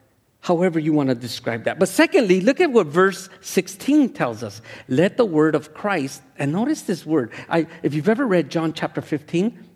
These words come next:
the abiding in Christ text, right? "I am the vine, you are the branches." L-, listen to it. It said, "Let the word of Christ dwell." And if that wasn't clear enough, it says, "Dwell richly." Uh,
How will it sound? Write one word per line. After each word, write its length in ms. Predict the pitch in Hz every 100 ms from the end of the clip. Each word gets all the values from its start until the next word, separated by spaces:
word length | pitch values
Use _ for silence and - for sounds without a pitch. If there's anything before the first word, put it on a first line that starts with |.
| -
the 140 | 143
abiding 560 | 120 117 139 147 170 175
in 100 | 143
Christ 540 | - 143 170 - -
text, 360 | - 214 - - _ _ _ -
right? 240 | 127 202 - - -
"I 140 | 135
am 160 | 147 139
the 80 |
vine, 400 | 123 131 143 175
you 160 | 156 139
are 80 | 135
the 60 |
branches." 380 | 123 143 156 208 - - 175
L-, 80 | 175
listen 260 | 196 214 226
to 80 | 202
it. 20 |
It 60 | -
said, 140 | 123
"Let 340 | 131 190 269
the 80 | -
word 420 | 175 151 190 208 -
of 300 | 151 175 -
Christ 440 | - 160 175 175 - -
dwell." 720 | 190 220 240 240 214 156 139 - - - _ _ _
And 120 | 139 139
if 160 | 131
that 180 | 202 240
wasn't 320 | 247 226 240
clear 200 | - 247
enough, 320 | 247 247 269 277
it 140 | - 160
says, 240 | 196 151 - - 147
"Dwell 480 | 160 190 202 208 208 - _ _ _ -
richly." 800 | 127 123 139 147 - - - - - _ _ _ _ _ _ _ _ _ _ _ _ - - - _ _ _ _ _
Uh, 80 | 160